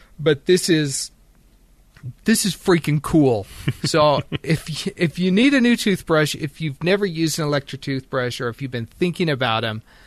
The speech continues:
and you're, you're looking for something to try,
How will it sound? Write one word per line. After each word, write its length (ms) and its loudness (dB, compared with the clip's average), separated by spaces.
and 600 -2
you're, 260 0
you're 160 0
looking 320 0
for 140 -4
something 360 -4
to 60 -10
try, 300 -6